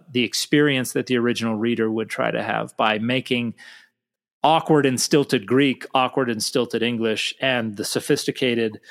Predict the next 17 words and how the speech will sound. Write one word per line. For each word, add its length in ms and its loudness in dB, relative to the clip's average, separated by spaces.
and 200 -2
polished 440 2
Greek, 280 0
sophisticated 760 -2
and 140 -6
polished 420 -6
English. 420 -8
So 100 -2
there's 180 0
something 300 2
to 180 0
that, 180 2
but 120 2
I 80 2
don't 220 0
think 200 -4
it's, 280 -6